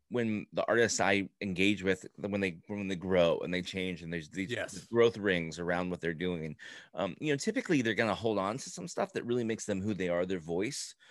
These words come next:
Speaker 1: uh, as it were, but they're, they're gonna try other things and they're gonna grow and they're gonna, some of those things are gonna stick and work and some won't. And in the case of, uh,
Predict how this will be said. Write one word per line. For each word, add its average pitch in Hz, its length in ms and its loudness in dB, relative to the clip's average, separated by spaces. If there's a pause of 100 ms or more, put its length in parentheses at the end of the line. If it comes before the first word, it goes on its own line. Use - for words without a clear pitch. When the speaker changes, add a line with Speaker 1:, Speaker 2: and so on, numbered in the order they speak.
(180)
Speaker 1:
uh, 95 160 0
as 113 160 -2
it 101 80 0
were, 123 160 2
but 110 140 -2
they're, 98 220 4
they're 110 120 0
gonna 98 140 2
try 95 260 2
other 87 160 2
things 90 380 -4
and 85 80 -6
they're 82 80 -4
gonna 92 180 0
grow 87 300 4
and 82 80 0
they're 87 60 4
gonna, 87 280 4 (200)
some 120 160 0
of 120 60 2
those 107 140 0
things 95 240 0
are 90 40 -6
gonna 85 120 2
stick 95 320 4
and 82 160 2
work 80 200 4
and 80 100 -6
some 78 180 0
won't. 85 220 4 (440)
And 147 140 6
in 160 100 4
the 143 80 4
case 170 280 0
of, 156 100 4 (220)
uh, 123 120 8